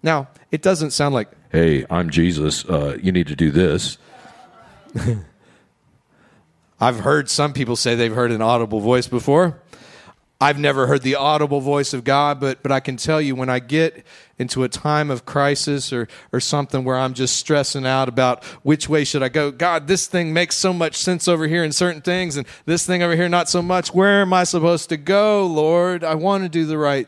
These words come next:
thing." If I can get to a place of calm and quiet and begin to pay attention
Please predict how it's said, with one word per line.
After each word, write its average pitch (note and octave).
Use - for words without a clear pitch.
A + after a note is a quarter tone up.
thing." E3+
If C#3
I D3+
can C3+
get F#3
to C#3+
a B2+
place E3
of C3
calm D#3
and C3+
quiet C3+
and B2
begin C#3+
to B2
pay C3
attention G#2